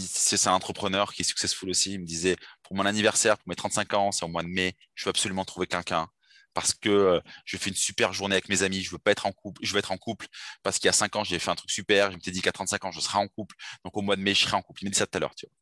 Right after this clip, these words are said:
J'ai organisé une super journée dans les vignes, j'ai loué des hélicoptères et tout, tu vois. C'est vrai, hein. Et il me dit, « Je veux que quelqu'un le vienne avec moi. »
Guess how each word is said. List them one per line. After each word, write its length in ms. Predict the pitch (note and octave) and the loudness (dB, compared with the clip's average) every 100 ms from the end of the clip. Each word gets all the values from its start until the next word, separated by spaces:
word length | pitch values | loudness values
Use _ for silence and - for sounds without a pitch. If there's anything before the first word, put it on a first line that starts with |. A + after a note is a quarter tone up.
| _ _ - - - - - | _ _ -16 -10 -8 -10 -4
J'ai 300 | - G#2+ G#2 | 2 4 6
organisé 280 | G2 G#2 G2+ | 4 0 -2
une 60 | |
super 400 | G2 - A2 A#2+ | 2 2 4 2
journée 340 | G#2+ A2 A2 G#2 | 2 0 4 4
dans 120 | G2+ | 4
les 120 | G#2 | 2
vignes, 260 | G2 G#2 G#2 | 0 0 -2
j'ai 120 | G2 | -4
loué 140 | G2 | -2
des 140 | F#2+ F#2 | 0 2
hélicoptères 540 | G2 G#2 - G2+ G2 | 2 -2 2 4 4
et 60 | F#2 | 2
tout, 160 | G2 | -4
tu 100 | F#2 | -6
vois. 180 | F2+ C#2+ - | -4 -2 0
C'est 120 | G#2+ | 0
vrai, 120 | F2 | 2
hein. 100 | B1+ - - - - - | -2 -10 -16 -12 -12 -8
Et 320 | - F#2 F2+ F2 | 0 4 6 4
il 60 | G2+ | 2
me 40 | |
dit, « 120 | G#2 | -2
Je 80 | G2+ | -2
veux 60 | G#2 | -2
que 60 | |
quelqu'un 260 | G#2 G#2 A2 | 0 0 0
le 60 | |
vienne 140 | G2 F2 | 0 0
avec 140 | E2 | -2
moi. » 200 | F2 - | -8 -12